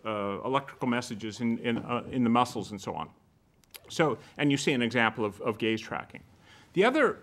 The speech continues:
thing that is very often talked about is sort of head-mounted cameras, and,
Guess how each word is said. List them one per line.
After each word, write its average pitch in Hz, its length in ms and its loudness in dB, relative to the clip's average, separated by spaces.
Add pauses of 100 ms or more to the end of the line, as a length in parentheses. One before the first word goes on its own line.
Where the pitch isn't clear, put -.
(140)
thing 226 360 4
that 156 160 2
is 143 140 0
very 165 280 6
often 139 400 2
talked 240 400 4
about 113 460 4 (320)
is 160 360 2 (140)
sort 196 220 2
of 143 60 -4
head-mounted 180 520 2
cameras, 156 500 0
and, 127 140 -4